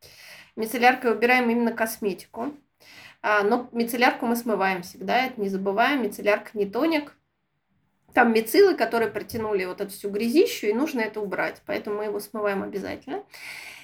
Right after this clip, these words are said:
А, если без косметики, то что мы делаем? Мы берём, подбираем средство, какое нам подходит для умывания, базовое. То есть там не должно быть каких-то кислот, ещё что-то. Есть базовые, э, средства для умывания. В идеале, если у вас там кожа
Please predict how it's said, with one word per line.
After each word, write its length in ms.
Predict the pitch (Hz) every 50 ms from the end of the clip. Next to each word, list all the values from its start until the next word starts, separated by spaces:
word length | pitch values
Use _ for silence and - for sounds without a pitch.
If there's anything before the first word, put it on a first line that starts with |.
| - _
А, 300 | - 214 214 214 214 214 208
если 1200 | 208 214 240 269 294 294 285 - - - - 262 254 262 254 254 247 247 240 233 233 226 220 220 - 208
без 380 | 202 202 202 214 254 240 233 240
косметики, 640 | - 208 208 - 240 220 214 202 202 - - 202
то 140 | 196 208 208
что 180 | - - 233 226
мы 120 | 226 220
делаем? 280 | 214 220 220 214 226 233
Мы 80 | 226
берём, 680 | 220 240 240 240 240 233 233 233 233 233 226 226 220 214
подбираем 400 | - 226 220 233 247 254 247 240
средство, 420 | 240 - - 453 480 - - 349
какое 260 | - - - 294 269
нам 140 | 262 254 247
подходит 420 | - - - - - 285 254 226 220
для 120 | 240 254
умывания, 600 | 247 233 233 226 226 202 170 170 185 202 208 226
базовое. 680 | 220 233 220 202 202 208 214 214 202 208 233 247 - - - -
То 60 | - 240
есть 120 | 233 -
там 180 | 262 262 294 277
не 80 | 247
должно 320 | 240 254 269 254 277 247 226
быть 120 | 202 -
каких-то 380 | - 208 - - - - 208 202
кислот, 640 | - 294 294 - - 180 190 233 302 311 269 -
ещё 260 | 233 226 - - 254 285
что-то. 260 | - - 233 - 262
Есть 180 | 330 392 233
базовые, 720 | 233 233 233 233 240 240 214 208 208 208 202 208 214 - - - -
э, 280 | - - 214 214 214 214
средства 300 | 214 233 226 240 233 - 226
для 80 | 214
умывания. 360 | 220 226 226 233 214 208 208
В 60 | 214 226
идеале, 380 | 226 247 254 320 349 349 285 240
если 220 | 226 220 - -
у 40 | 220
вас 80 | 226
там 140 | - 226 233
кожа 320 | - - 240 240 233 220